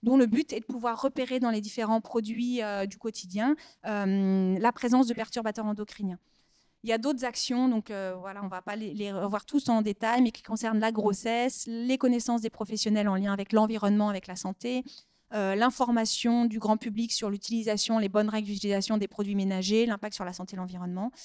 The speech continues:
euh, et l'identification des substances, euh, dangereuses, qui est, euh,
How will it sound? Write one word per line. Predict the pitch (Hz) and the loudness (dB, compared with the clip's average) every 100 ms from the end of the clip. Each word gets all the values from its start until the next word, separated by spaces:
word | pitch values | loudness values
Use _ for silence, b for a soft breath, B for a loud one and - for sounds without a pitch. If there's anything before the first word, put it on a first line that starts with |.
| B B B B 196 | B B B B -10
euh, | 185 180 180 175 175 - _ _ _ - - | -8 -4 -4 -2 -4 -8 _ _ _ -12 0
et | 208 | 2
l'identification | 226 202 202 - 208 202 - 254 | 4 2 0 -4 -2 0 0 0
des | 220 202 | 0 -4
substances, | 220 - 233 233 - 214 | -6 -6 -2 -2 -2 0
euh, | 190 | 0
dangereuses, | 190 208 190 202 214 247 | 2 2 0 0 0 0
qui | - 208 202 | -6 -8 -4
est, | 220 233 208 | 0 2 0
euh, | 180 | -2